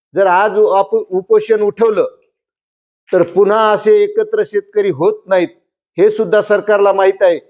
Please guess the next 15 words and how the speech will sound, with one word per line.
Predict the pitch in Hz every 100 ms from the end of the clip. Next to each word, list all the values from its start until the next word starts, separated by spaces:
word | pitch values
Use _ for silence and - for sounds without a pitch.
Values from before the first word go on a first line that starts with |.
| _ _ -
म्हणून | 160 180
आज | 160 180 180 165
जे | 214
उपोषण | 214 214 214 214 202
चालू | 208 202 202
आहे, | 196
आज | 196
सोडवायचं, | 196 190 202 214 202 202 208 _ _ _ _ -
यावर | 156 190 190
आश्वासन | 196 208 214 214 226
द्यायचं | 208 208 196 202 180 _ _ -
आणि | 165 180
पुढं | 175 196 196 208 202
तेच, | 226 214 214 - _ _ -
जसं | 151 170 214 220